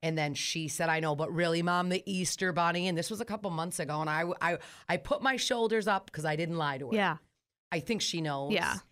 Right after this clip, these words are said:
Speaker 1: And then when she said, "Oh, should I say you and Dad?" I go, "Presley." She goes, "What, Mom? Come on." I go, "All right, listen. You do not tell that little sister." She goes, "I never would. I, I won't.
Speaker 2: Yeah,
Speaker 1: I
Speaker 2: she
Speaker 1: promise."
Speaker 2: wouldn't.
Speaker 1: And
Speaker 2: If
Speaker 1: then
Speaker 2: it was
Speaker 1: she
Speaker 2: the, if it was reversed,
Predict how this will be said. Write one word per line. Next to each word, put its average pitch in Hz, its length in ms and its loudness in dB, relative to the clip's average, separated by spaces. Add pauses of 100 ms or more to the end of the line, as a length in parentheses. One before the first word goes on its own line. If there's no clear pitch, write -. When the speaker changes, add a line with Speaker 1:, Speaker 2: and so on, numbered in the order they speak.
(240)
Speaker 1:
And 175 180 0
then 165 200 2
when 156 100 0
she 156 180 -4
said, 180 280 0
"Oh, 220 100 -2
should 180 260 0
I 165 60 4
say 185 300 2
you 202 380 4
and 185 120 2
Dad?" 190 640 4 (320)
I 165 80 0
go, 180 120 2
"Presley." 175 380 -2
She - 120 -2
goes, 170 160 0
"What, 156 260 2
Mom? 147 320 2
Come 196 220 0
on." 76 240 -2 (440)
I 170 100 0
go, 170 100 2
"All 165 160 2
right, 147 160 -2
listen. 147 420 -4 (220)
You 165 300 -2
do 160 260 0
not 156 280 -2
tell 151 240 -2
that 151 160 -6
little 147 160 -4
sister." 151 360 -4
She - 80 -4
goes, 196 140 0
"I 202 80 4
never 226 300 2
would. 196 400 -2
I, 285 160 2
I 277 100 4
won't. 240 400 2
Speaker 2:
Yeah, 208 180 4
Speaker 1:
I 160 120 4 (180)
Speaker 2:
she 302 140 4
Speaker 1:
promise." - 40 -
Speaker 2:
wouldn't. 165 440 0 (100)
Speaker 1:
And 214 100 6
Speaker 2:
If 208 60 8
Speaker 1:
then 202 60 4
Speaker 2:
it 381 100 2
was 381 120 4
Speaker 1:
she 277 140 4
Speaker 2:
the, 226 140 2
if 247 100 0
it 302 80 2
was 311 160 0
reversed, 196 840 0